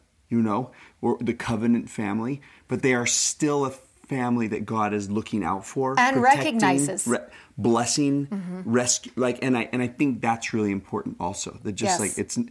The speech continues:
Speaker 1: he is not only watching and caring out for the covenant people, but also those outside the camp or wh-, wh-, wherever
Speaker 2: Yeah.
Speaker 1: they are, wherever people
Speaker 2: Yeah.
Speaker 1: are.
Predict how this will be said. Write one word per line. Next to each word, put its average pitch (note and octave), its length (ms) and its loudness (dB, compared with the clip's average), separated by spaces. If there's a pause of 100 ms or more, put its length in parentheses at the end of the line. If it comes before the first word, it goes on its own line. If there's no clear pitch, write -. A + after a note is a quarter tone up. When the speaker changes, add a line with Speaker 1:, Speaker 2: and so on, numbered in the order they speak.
(240)
Speaker 1:
he B2+ 100 -2
is A2+ 140 0
not B2 340 4
only A#2+ 240 2
watching G#2 500 0
and G2 160 -2
caring G2+ 480 -2
out G2 240 -2
for G#2 180 -4
the F#2+ 120 -4
covenant B2 520 -2
people, - 460 -8 (460)
but A2 200 -4
also G2+ 600 -4 (140)
those G2+ 400 -2 (380)
outside G2 600 -6
the A#2 80 -4
camp A2+ 420 -2
or G2+ 60 0
wh-, G#2 200 -2
wh-, D#3+ 240 -4
wherever D3+ 300 0
Speaker 2:
Yeah. G#3 160 4
Speaker 1:
they - 80 -2
are, - 140 -10
wherever B2 240 -2
people A3+ 200 2
Speaker 2:
Yeah. A3+ 100 2
Speaker 1:
are. A#2 140 -6